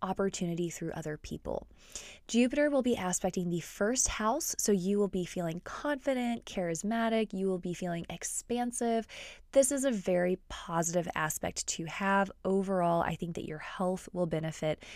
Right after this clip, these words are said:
and your vitality will benefit as well. You may even be kind of hyper-focused on health at this time.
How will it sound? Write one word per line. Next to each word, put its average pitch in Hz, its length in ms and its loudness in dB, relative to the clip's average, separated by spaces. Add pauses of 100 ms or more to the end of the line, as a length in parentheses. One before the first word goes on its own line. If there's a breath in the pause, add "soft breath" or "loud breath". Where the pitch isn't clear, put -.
(100)
and 170 120 -2
your 165 120 0
vitality 160 760 -2
will 170 140 -2
benefit 156 500 -6
as 147 240 -8
well. 208 300 4 (320 loud breath)
You 226 160 4
may 226 180 2
even 247 400 0
be 190 160 0
kind 180 240 -4
of 165 60 -4
hyper-focused 208 960 0
on 160 100 2
health 151 300 -4
at 151 100 -2
this - 160 -4
time. - 320 -4